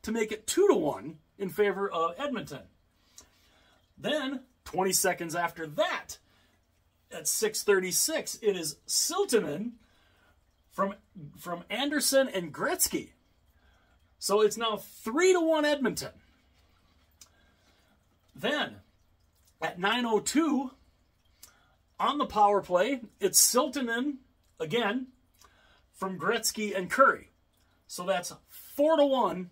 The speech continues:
in favor of Edmonton. Then, at fourteen oh nine,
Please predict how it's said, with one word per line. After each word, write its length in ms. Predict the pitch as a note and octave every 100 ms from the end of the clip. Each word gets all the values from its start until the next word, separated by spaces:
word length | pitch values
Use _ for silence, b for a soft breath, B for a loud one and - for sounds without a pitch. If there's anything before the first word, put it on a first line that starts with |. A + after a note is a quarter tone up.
| -
in 120 | F3+
favor 340 | E3+ G3+ F#3+ F3+
of 80 | F#3+
Edmonton. 540 | F#3 D#3 A2 A2+ - _ _ _ _ _ _ _ _ b b b b b b b b b _ _ _ _ _ -
Then, 520 | G3 D4 B3+ C#4 - _ _ _ _ _ _ _ _ _ _ _ _
at 220 | F#3 D#3
fourteen 440 | - A#3 A3+ A3+ G#3+
oh 120 | F#3+
nine, 540 | F3+ B3+ A#3 A#3+ B3